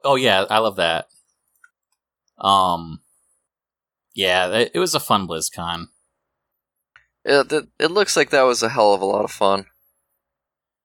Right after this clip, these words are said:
Speaker 1: I just, uh, <laughs>
Speaker 2: Oh god,
Speaker 1: I
Speaker 2: there is an actual Arthas with a fucking guitar in the game.
Speaker 1: Yeah, it was from a, like, a joke ending in Warcraft three.
Speaker 2: Oh.
Speaker 1: Or part of the credits or something.
Speaker 2: Okay, well, never, I guess he gets a pass then.
Speaker 1: It's technically a reference to something, but that's not necessarily a cool costume.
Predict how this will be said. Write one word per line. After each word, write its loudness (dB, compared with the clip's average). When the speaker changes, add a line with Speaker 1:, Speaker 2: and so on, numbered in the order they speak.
Speaker 1:
I 0
just, -2
uh, 4
<laughs> -6
Speaker 2:
Oh 2
god, 0
Speaker 1:
I -16
Speaker 2:
there 2
is 2
an 0
actual 0
Arthas 0
with 0
a 2
fucking -4
guitar 0
in 0
the -6
game. -6
Speaker 1:
Yeah, 0
it 4
was 0
from 0
a, 2
like, 0
a 2
joke -2
ending -2
in -4
Warcraft -2
three. -6
Speaker 2:
Oh. 0
Speaker 1:
Or -6
part 2
of -2
the -2
credits 0
or -6
something. -6
Speaker 2:
Okay, 2
well, 0
never, 0
I 4
guess 0
he -2
gets -4
a -2
pass -2
then. -6
Speaker 1:
It's 0
technically 0
a 4
reference 2
to -6
something, -2
but 0
that's -2
not 2
necessarily 0
a -2
cool -4
costume. -4